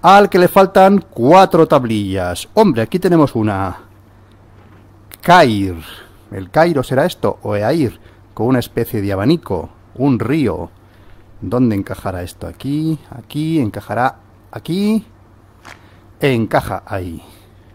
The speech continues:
Ok. Vamos a coger dos tablillas. Hola, esa se ha ido un poco ahí.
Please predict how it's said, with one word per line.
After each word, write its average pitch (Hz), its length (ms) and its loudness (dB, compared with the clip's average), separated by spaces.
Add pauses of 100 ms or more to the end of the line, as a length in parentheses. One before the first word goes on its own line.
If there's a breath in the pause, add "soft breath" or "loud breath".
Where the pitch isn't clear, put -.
(1120 soft breath)
Ok. 208 160 0 (3000 loud breath)
Vamos 110 440 -4
a 101 60 -12
coger 98 380 -6
dos 113 340 -2
tablillas. 160 960 0
Hola, 131 240 0
esa - 140 -8
se 107 100 -8
ha - 20 -6
ido 107 100 -4
un 95 80 -6
poco 107 220 -8
ahí. 101 320 -6